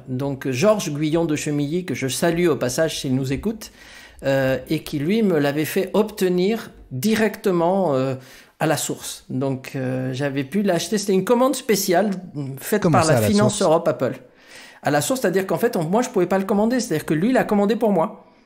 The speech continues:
Speaker 2: Ah oui.
Speaker 1: Donc, euh, une commande
Speaker 2: Il y en, il y en a
Speaker 1: interne Apple.
Speaker 2: combien ? Il y en a combien des,
Speaker 1: Il,
Speaker 2: des Macs,
Speaker 1: il y a,
Speaker 2: euh,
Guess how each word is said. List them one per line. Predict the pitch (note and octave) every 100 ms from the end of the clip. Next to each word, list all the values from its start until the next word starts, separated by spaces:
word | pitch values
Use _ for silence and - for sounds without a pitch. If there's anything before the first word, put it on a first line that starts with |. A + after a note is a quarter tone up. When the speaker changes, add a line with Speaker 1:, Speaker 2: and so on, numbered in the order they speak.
| _ _ - -
Speaker 2:
Ah | C#3 B2+
oui. | A2+ G#2+ E2+ - - - - - - - - _ -
Speaker 1:
Donc, | C3+ C#3+ C#3+ -
euh, | C3 B2 B2
une | C#3+ D#3+
commande | A3 G#3 C#3
Speaker 2:
Il |
y |
en, | A2
il |
y |
en | F3+
a |
Speaker 1:
interne | A3 A#3
Apple. | E3
Speaker 2:
combien ? | E3+ F#3+ - - _ _ - A#2
Il |
y |
en | C3
a | F3
combien | - C#3 C3 C3+
des, | A2
Speaker 1:
Il, | G2+
Speaker 2:
des |
Macs, | G#2 A2 A2+ D3
Speaker 1:
il |
y |
a, |
Speaker 2:
euh, | D#3